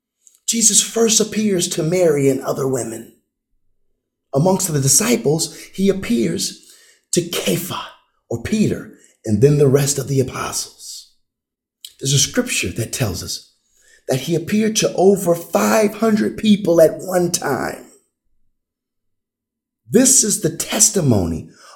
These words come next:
of the New Testament. That this man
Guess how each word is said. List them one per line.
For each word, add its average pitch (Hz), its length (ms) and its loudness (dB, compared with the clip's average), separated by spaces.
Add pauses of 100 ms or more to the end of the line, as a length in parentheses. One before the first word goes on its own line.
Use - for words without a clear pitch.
(100)
of 147 140 2
the 147 80 2
New 170 180 2
Testament. - 600 -8 (1160)
That 202 220 -2
this 233 280 2
man 226 560 0